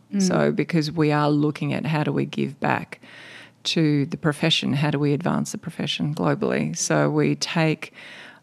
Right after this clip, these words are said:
Speaker 2: on board that leadership role at a global scale and look at that as well. So one of our core pillars is advancing the profession.
Speaker 1: And of course, they're all your potential members.
Speaker 2: Of course.
Speaker 1: You talked about, through that membership lens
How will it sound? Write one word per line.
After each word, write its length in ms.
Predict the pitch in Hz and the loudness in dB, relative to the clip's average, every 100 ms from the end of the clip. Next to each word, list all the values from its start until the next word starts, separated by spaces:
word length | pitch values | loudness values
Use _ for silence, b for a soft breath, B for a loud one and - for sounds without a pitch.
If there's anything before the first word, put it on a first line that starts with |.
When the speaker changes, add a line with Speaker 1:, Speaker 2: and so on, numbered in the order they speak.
| - | 0
Speaker 2:
on 180 | 151 147 | 2 2
board 300 | 147 143 - | 2 2 2
that 200 | 147 - | 0 0
leadership 520 | 156 147 143 - 147 - _ _ | 0 0 0 -2 -4 -6 _ _
role 580 | 160 156 143 143 143 - | 2 4 4 2 0 -4
at 140 | - - | -4 -4
a 40 | |
global 500 | 160 156 151 156 151 143 - | 0 0 2 0 -4 -8 -14
scale 520 | - 82 69 65 160 _ _ - | -4 -2 0 -2 -6 _ _ -14
and 380 | 90 160 147 160 - | -2 0 0 -4 -2
look 320 | 165 156 147 | 2 2 0
at 100 | - | -4
that 280 | 156 143 - | -2 -2 -4
as 160 | 160 | -4
well. 240 | 160 160 190 | 0 0 0
So 200 | - 165 | 0 0
one 180 | 165 165 | 2 2
of 100 | 160 | 2
our 220 | 156 151 | 0 -2
core 260 | - 170 | -4 -6
pillars 440 | 170 - 160 165 175 | -4 -2 -2 -2 -4
is 120 | 160 | -4
advancing 500 | 151 170 147 147 160 | -4 -2 -4 -4 -6
the 60 | 160 | -6
profession. 580 | 160 - - - - - - | -10 -8 -8 -6 -6 -8 -4
Speaker 1:
And 120 | 202 | -2
of 80 | 170 | -2
course, 300 | - 180 - _ | -4 -6 -8 _
they're 180 | 165 165 | 0 0
all 100 | 165 | 0
your 140 | 139 | -2
potential 460 | - - 151 - 131 | -4 -4 -2 -2 -6
members. 400 | 127 - - - _ _ - 254 | -6 -10 -12 -16 _ _ -8 -4
Speaker 2:
Of 200 | 190 - | -6 -4
course. 280 | 240 208 - | -6 -6 -4
Speaker 1:
You 120 | 247 | -4
talked 340 | - 302 302 | 0 -2 0
about, 580 | 277 214 180 - - - - - | 0 2 2 2 -4 -14 -16 -12
through 240 | - 190 | -2 2
that 160 | 170 165 | 2 2
membership 460 | 170 175 156 - | 0 0 -4 -2
lens 580 | 156 151 147 139 - | -2 0 0 -2 -8